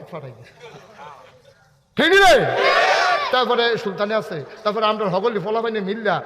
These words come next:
তোরা বেটা একটা মাহফিল করুন, কি করে কঠিন বিষয় নাকি? এটা কি এই বাড়ির তার একটা মাহফিল সুন্দর করে করতে কি মানুষের হাত ফাতন লাগবো? কত হাত ফাতন লাগবো? সামনের বছর মাহফিল কারে কয় দেহাই দিবি। আর জাকিরে তোমারে কইতাম, তুমি ওই বাড়িওয়ালায়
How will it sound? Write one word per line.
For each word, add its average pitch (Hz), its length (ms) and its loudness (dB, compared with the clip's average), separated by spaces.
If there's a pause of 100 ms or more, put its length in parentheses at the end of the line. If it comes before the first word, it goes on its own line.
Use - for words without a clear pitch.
(160)
তোরা 202 180 -2
বেটা 196 180 -4
একটা 185 180 -8
মাহফিল 175 360 -6
করুন, 175 180 -10
কি 160 80 -10 (140)
করে 180 200 -10
কঠিন 208 340 -8
বিষয় 170 280 -10
নাকি? 147 320 -12 (220)
এটা 180 140 -4
কি 175 100 -4
এই 202 160 -2
বাড়ির 208 240 -4
তার 202 200 -6
একটা 190 180 -4
মাহফিল 175 320 -6
সুন্দর 170 280 -10
করে 196 160 -6
করতে 190 260 -10
কি 175 80 -10
মানুষের 175 380 -8
হাত 165 200 -8
ফাতন 185 200 -12
লাগবো? 165 360 -12 (640)
কত 285 120 -4
হাত 190 200 -2
ফাতন 254 220 0
লাগবো? 311 400 6 (1160)
সামনের 220 380 -2
বছর 226 260 -2
মাহফিল 214 380 -2
কারে 220 220 -2
কয় 214 160 -2
দেহাই 175 280 0
দিবি। 143 240 -12 (2000)
আর 147 100 0
জাকিরে 180 460 2
তোমারে 196 280 0
কইতাম, 190 340 -2
তুমি 190 280 0
ওই 190 120 4
বাড়িওয়ালায় 180 580 2